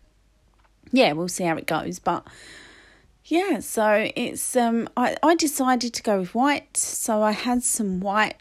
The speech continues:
chalk effect paint. So I painted the top and the sides that colour.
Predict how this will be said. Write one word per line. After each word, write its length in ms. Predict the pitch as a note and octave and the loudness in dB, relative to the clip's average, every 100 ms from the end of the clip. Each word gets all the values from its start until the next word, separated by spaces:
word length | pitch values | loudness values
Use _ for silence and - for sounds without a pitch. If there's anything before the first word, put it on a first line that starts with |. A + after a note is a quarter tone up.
| _ | _
chalk 540 | - - A#3 G3+ - - - | -6 2 2 2 -6 -12 -10
effect 960 | G#3 - A#3 - - - - - - - _ _ _ _ | -10 0 0 0 -6 -10 -6 -6 -6 -14 _ _ _ _
paint. 460 | - A#3+ A#3 C#4+ - _ _ _ - - - _ _ | -6 -2 2 0 -2 _ _ _ -20 -20 -20 _ _
So 560 | - - G#3+ G3+ G3+ - | -10 -2 2 2 2 -2
I 540 | G3 G3 G3 G3 F#3+ - - | -2 0 2 2 0 -2 -6
painted 640 | A#3 A3+ A3+ A3+ G3 F3+ | -2 0 2 0 -2 -4
the 440 | - - F#3 F#3 | -4 -4 -2 -2
top 260 | F3 A#3 - | -2 -4 -2
and 100 | G3 | -4
the 60 | F#3 | -2
sides 920 | - A#3+ A#3+ A#3 A3+ A3+ - - - - - | 2 4 6 4 2 -4 -10 -10 -12 -16 -14
that 400 | F#3 G3+ - - | -2 -2 -2 -4
colour. 520 | G#3+ G#3 G3+ G#3 | -2 0 2 0